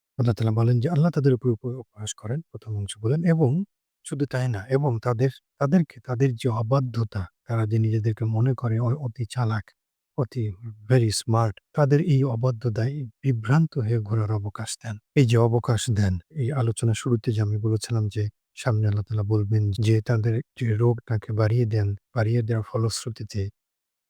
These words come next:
কি পরিণাম? পরিণাম হচ্ছে তাদেরকে অবকাশ দেওয়া হয়। তারা মনে করে যে তারা, তাদের যে মকিং,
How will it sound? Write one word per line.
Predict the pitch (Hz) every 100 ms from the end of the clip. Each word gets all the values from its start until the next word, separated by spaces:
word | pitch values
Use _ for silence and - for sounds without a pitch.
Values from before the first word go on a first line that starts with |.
| -
কি | 139
পরিণাম? | 120 131 110 101 95 - _ _
পরিণাম | - 139 143 151
হচ্ছে | 143 -
তাদেরকে | 160 117 107 -
অবকাশ | 113 107 - 107 -
দেওয়া | 104 95
হয়। | 92 95 98 _ _ _ _ _
তারা | 135 123
মনে | 123 151
করে | 151 156 143
যে | 131
তারা, | 123 117 101 98 95 -
তাদের | 113 120 135
যে | 110 117
মকিং, | 107 107 - 117